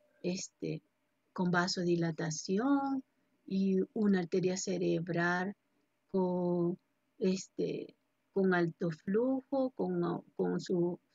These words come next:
resistencias aumentadas y un ducto venoso con la onda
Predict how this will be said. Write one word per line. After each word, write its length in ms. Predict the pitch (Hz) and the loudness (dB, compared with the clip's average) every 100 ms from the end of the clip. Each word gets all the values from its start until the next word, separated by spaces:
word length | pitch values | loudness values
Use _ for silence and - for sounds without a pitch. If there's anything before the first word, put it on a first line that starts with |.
| _ - | _ -14
resistencias 920 | 180 185 185 190 - 170 165 175 180 | -2 -2 0 -6 -2 -2 0 -2 -4
aumentadas 1080 | 185 165 165 160 - 208 269 277 269 269 262 _ _ _ - | -2 0 2 0 6 8 8 6 2 -2 -4 _ _ _ 2
y 140 | 277 | 6
un 160 | 269 214 | 6 4
ducto 420 | 196 190 - 185 | 2 0 0 0
venoso 680 | 185 175 196 269 294 320 302 | 2 2 2 4 4 2 -2
con 240 | 220 196 | 2 4
la 140 | 185 - _ | 2 -2 _
onda 520 | 214 202 190 180 - | 2 4 4 4 0